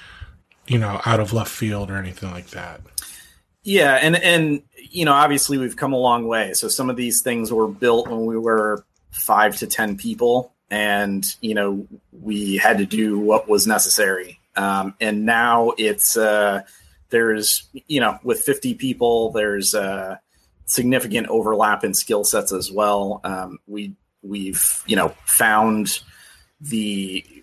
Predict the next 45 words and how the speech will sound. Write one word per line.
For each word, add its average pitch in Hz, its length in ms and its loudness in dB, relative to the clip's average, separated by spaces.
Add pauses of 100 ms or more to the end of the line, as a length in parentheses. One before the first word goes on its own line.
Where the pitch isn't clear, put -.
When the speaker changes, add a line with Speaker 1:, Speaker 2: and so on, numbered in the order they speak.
(360)
Speaker 2:
a 104 120 -2
talented 120 540 2
group 117 220 -2
of 113 160 -2
people 113 360 0
that's 104 220 2
excited 104 560 0
to, 104 480 -4 (140)
you 107 120 -8
know, 95 160 -6 (340)
be 113 160 -4
on 101 100 -2
the 98 60 0
same 110 380 0
path 107 360 0
as 98 160 -2
we 104 160 -2
are. 95 220 -2
So, 98 360 -2 (360)
um, 92 540 -8 (580)
yeah, 101 260 0
they, 123 240 0
they 120 180 4
are 110 160 4
also, 113 600 2
it's - 160 -2
not 143 220 2
just - 180 0
continuing 123 600 -2
what 110 160 0
others 110 340 2
have 104 180 -4
built, 117 320 2
it's 104 200 -2
actually 104 340 2
taking 107 400 -4
it 92 80 -8
a 98 40 -2
lot 95 220 2
farther 92 380 0
in 82 80 -8
some 80 180 -4
cases - 440 -4
as - 160 -8
well. - 320 -4